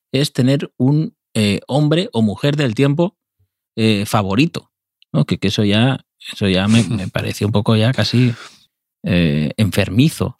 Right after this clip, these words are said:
Speaker 1: ¿no? Eh, como que tu, tu, tu hombre del tiempo de confianza, ¿no? Que dices, "Este, este falla seguro".
Speaker 2: Sí.
Speaker 1: Que también en su caso es lógico porque, claro, él sabes que hace mucho deporte de invierno, ¿no? Y con la combinada nórdica y todo eso, pues saber si va a nevar, si no, si,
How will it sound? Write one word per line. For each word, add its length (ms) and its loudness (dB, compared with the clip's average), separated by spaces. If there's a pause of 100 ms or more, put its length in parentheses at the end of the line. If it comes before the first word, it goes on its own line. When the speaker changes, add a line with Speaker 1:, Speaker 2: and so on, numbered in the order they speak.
Speaker 1:
¿no? 280 2
Eh, 260 -2
como 180 0
que 160 2
tu, 340 0
tu, 720 -4
tu 640 -4 (720)
hombre 180 -2
del 80 0
tiempo 180 2
de 100 2
confianza, 760 -2
¿no? 100 -2
Que 80 -6
dices, 220 -4
"Este, 280 -2
este 200 -10
falla 200 2
seguro". 260 4
Speaker 2:
Sí. 300 0
Speaker 1:
Que 80 -6
también 320 0
en 120 0
su 120 0
caso 240 0
es 80 -4
lógico 440 0
porque, 240 -2
claro, 240 0
él 160 0
sabes 220 0
que 60 -2
hace 140 0
mucho 300 2
deporte 320 0
de 60 2
invierno, 480 0 (480)
¿no? 60 -6
Y 60 0
con 160 2
la 80 2
combinada 540 0
nórdica 500 2
y 40 -2
todo 180 0
eso, 200 0
pues 140 0
saber 460 -2 (360)
si 140 -2
va 100 2
a 40 0
nevar, 460 -2
si 160 -6
no, 200 0
si, 240 -4